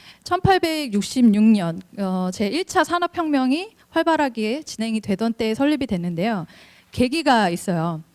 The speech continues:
당시는, 어, 증기 보일러를 동력으로 사용을 했는데 이게 폭발 사고가 많이 발생을 하게 됩니다. 그래서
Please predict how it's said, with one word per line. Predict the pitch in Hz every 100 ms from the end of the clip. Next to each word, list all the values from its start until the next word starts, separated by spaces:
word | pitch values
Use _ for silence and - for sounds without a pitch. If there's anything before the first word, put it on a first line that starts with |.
| - - -
당시는, | - 220 240 277 294 220 165 -
어, | - 190 185 180 90 117
증기 | - 269 285 320
보일러를 | 285 294 254 196 185 196 175
동력으로 | - 214 254 254 233 202 202
사용을 | 294 294 254 214
했는데 | 302 294 190 220 156 156 - - _
이게 | 208 226
폭발 | 359 - 440 427
사고가 | 381 254 226 180
많이 | 151 165 180
발생을 | 175 190 - 196 170
하게 | 285 311
됩니다. | 233 160 139 147 156 _ _ _ - _
그래서 | 214 208 320